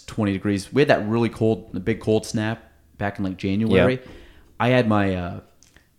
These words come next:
Speaker 1: my negative forty boots on.
Speaker 2: <laughs>
Speaker 1: And, uh, I, I remember track, I mean, it was freezing out. It was so cold. And you go in the house, and especially if you were in a vacant home, it's like, "This
Speaker 2: Ugh,
Speaker 1: sucks."
Speaker 2: yeah.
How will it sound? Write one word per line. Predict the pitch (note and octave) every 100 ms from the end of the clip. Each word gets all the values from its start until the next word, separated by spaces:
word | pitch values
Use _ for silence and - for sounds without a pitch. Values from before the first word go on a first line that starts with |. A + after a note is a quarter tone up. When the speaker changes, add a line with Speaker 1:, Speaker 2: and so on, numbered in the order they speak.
| -
Speaker 1:
my | A2
negative | B2+ B2+ A#2
forty | - B2+ B2+ A2
boots | A#2+ D3+ -
on. | G#2 F2+ G2
Speaker 2:
<laughs> | - - - - -
Speaker 1:
And, | B2+ B2 A#2
uh, | G2 G2 B2+
I, | A#2
I |
remember | B2+ C#3 A#2
track, | - A2+ A2+
I | G#2
mean, | G2 -
it |
was | C3+ G#2+ -
freezing | - - - A#2+ B2 G#2+ G2
out. | F2
It |
was | G2+
so | - B2
cold. | - A2+ A2
And | A2+
you |
go | A2+
in | B2+
the | F#2+ F#2+
house, | G#2+ A2
and | G#2+ -
especially | - C3 C3+
if | A#2+
you |
were | A#2
in | G2+
a |
vacant | F2+ G#2 A2
home, | G2 G2 A2
it's | F#2+
like, | F2+ E2
"This | E2+ F2+
Speaker 2:
Ugh, | E2 D2+ C#2+
Speaker 1:
sucks." | - - - -
Speaker 2:
yeah. | D2+